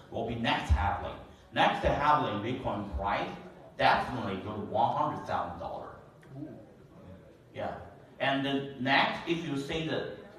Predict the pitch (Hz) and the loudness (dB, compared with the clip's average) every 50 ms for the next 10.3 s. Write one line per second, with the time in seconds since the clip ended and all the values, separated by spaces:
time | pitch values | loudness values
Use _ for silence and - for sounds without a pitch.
0 | - - - - - - - - - - - - - - 151 151 147 143 - 139 | -20 -20 -20 -20 -20 -20 -20 -20 -20 -20 -20 -20 -12 -8 -6 -6 -4 -4 -6 -6
1 | 156 156 165 170 175 170 160 160 160 156 156 156 147 147 143 143 - 147 147 131 | -6 -2 0 0 0 2 0 -2 -2 -2 -2 -2 0 0 -2 -2 -2 -4 -4 -4
2 | 131 139 - 175 190 180 - - 175 - - - - - - 123 151 - - - | -4 -2 4 6 6 6 6 2 -2 -4 -6 -6 -10 -10 -2 2 4 4 6 4
3 | - - 156 139 - - 131 123 120 120 120 117 110 - - - - - - - | 2 -2 -4 -4 0 4 4 4 6 4 2 0 -2 -4 -4 -4 -4 -6 -6 -8
4 | - - - - - - - 139 135 131 120 113 110 107 110 113 110 95 - 87 | -12 -14 -18 -18 -14 -6 -4 -2 -2 -2 -2 -2 -4 -4 -4 -4 -4 -6 -8 -12
5 | - - - - - - - - - - - 143 139 135 - - 147 - - - | -14 -16 -18 -20 -20 -20 -20 -6 -2 -2 0 0 0 -2 0 2 4 4 4 4
6 | 143 143 147 143 143 - - - 127 127 135 131 - - - - 147 156 - - | 4 2 2 2 0 -4 -8 -6 -4 -2 -2 -2 -4 -8 0 4 4 4 6 4
7 | 135 - - 110 - - - 113 113 107 107 107 107 - - - 101 101 98 101 | 2 -2 -2 -4 -6 -6 -4 -4 -2 -2 -4 -2 0 2 2 2 0 -4 -6 -8
8 | 98 95 92 - - 92 92 - - - - - - - - - - - - - | -8 -6 -6 -4 -6 -6 -6 -8 -10 -12 -14 -16 -18 -20 -20 -20 -20 -20 -20 -20
9 | - - - - - - - - - 170 185 190 190 - - - 117 - 120 117 | -20 -20 -20 -20 -16 -10 -10 -4 0 0 0 2 2 0 0 0 -2 -2 -2 0
10 | - - - 147 151 | 2 2 0 0 -4